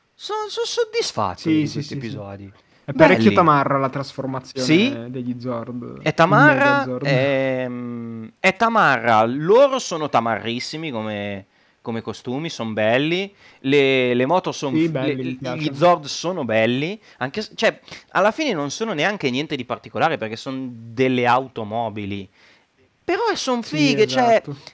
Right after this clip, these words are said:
Speaker 1: messe in moto, è, risulta tutto figo.
Speaker 2: Sì, nella, nella loro semplicità sono
Speaker 1: Sì.
Speaker 2: riusciti a fare qualcosa di, di bello,
Speaker 1: Esatto,
Speaker 2: di,
Speaker 1: e,
Speaker 2: di,
Speaker 1: e
Speaker 2: di
Speaker 1: poi,
Speaker 2: coinvolgente.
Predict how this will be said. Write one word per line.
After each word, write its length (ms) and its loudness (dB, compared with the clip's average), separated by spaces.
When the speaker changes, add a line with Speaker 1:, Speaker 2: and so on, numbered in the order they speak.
Speaker 1:
messe 600 -2
in 100 -2
moto, 960 -2
è, 100 -8
risulta 400 -6
tutto 200 -6
figo. 640 -8
Speaker 2:
Sì, 220 0
nella, 340 2
nella 240 2
loro 240 4
semplicità 840 0
sono 160 -4
Speaker 1:
Sì. 60 -2
Speaker 2:
riusciti 220 -2
a 40 -4
fare 200 -6
qualcosa 360 -8
di, 720 -6
di 240 -10
bello, 400 -8
Speaker 1:
Esatto, 420 2
Speaker 2:
di, 120 -10
Speaker 1:
e, 40 -10
Speaker 2:
di, 260 -16
Speaker 1:
e 100 -2
Speaker 2:
di 60 -4
Speaker 1:
poi, 280 2
Speaker 2:
coinvolgente. 840 0